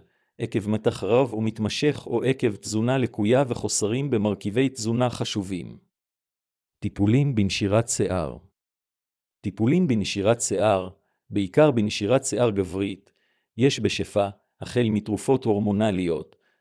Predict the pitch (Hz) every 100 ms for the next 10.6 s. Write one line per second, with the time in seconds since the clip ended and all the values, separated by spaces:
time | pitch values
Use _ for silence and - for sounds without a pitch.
0 | _ - 92 135 110 - 107 110 127 110
1 | 104 101 - 104 139 135 123 104 107 151
2 | - 110 95 127 120 - 104 123 101 -
3 | 101 120 117 - 101 110 117 139 - -
4 | 104 110 113 123 98 120 131 - - -
5 | - 123 147 117 117 113 - 107 101 98
6 | 101 123 131 113 110 - 139 117 101 147
7 | 139 110 101 - 147 139 101 - 104 127
8 | 120 98 101 107 139 135 113 101 104 123
9 | 139 98 - 101 139 120 101 107 135 151
10 | 113 - 95 131 139